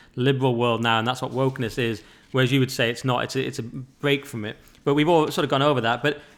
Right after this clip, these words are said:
but it, it, but it also touches on the how does, how does it end? How do we win question? And you have a very interesting part here where you say, "It is in the lac-, lacunae of doubt that reason can find a way to penetrate." I really like that s-,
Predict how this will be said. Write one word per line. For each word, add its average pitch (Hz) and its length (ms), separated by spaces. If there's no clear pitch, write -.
but - 100
it, - 160
it, - 320
but 156 80
it 165 60
also 170 180
touches 143 280
on 131 120
the 123 120
how 147 260
does, 135 240
how 143 200
does 143 120
it - 100
end? 143 220
How 135 120
do 127 60
we 123 80
win 190 260
question? 113 460
And 131 100
you 143 80
have 143 100
a 143 80
very 170 180
interesting 139 520
part 131 260
here 143 340
where 127 400
you 131 140
say, 139 280
"It 139 200
is 139 100
in 180 220
the 151 240
lac-, 147 380
lacunae 160 680
of 113 140
doubt 135 480
that 139 100
reason 147 480
can 135 140
find 135 340
a 127 60
way 127 260
to 120 140
penetrate." 127 680
I 123 100
really 165 200
like 135 280
that 135 280
s-, - 120